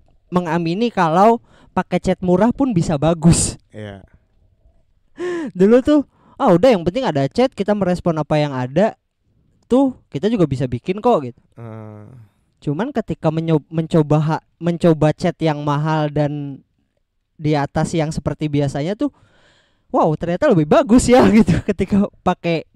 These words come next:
Speaker 1: ketika kita investasi di, eh, tools-tools yang lebih mahal gitu.
Speaker 2: Iya, iya, iya.
Speaker 1: Cuman ya nggak apa-apa juga kalau emang adanya itu gitu.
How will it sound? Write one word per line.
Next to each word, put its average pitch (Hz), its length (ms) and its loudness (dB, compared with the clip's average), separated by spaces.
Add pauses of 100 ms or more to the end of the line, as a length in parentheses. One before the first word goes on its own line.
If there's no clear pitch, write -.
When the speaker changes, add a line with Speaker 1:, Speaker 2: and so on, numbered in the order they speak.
(140)
Speaker 1:
ketika 208 320 -4
kita 226 220 -6
investasi 185 580 -4
di, 170 240 -4 (680)
eh, 143 280 -4
tools-tools 165 400 0
yang 180 140 -4
lebih 143 180 0
mahal 139 360 -4
gitu. 113 220 -14 (300)
Speaker 2:
Iya, 107 240 -14
iya, 101 160 -14
iya. 101 340 -18
Speaker 1:
Cuman 175 640 -6 (840)
ya 131 120 -8
nggak 127 200 -8
apa-apa - 180 -8
juga 214 260 -4
kalau 170 180 -4
emang 143 200 -6
adanya 131 320 -6
itu 170 400 -8
gitu. 117 240 -20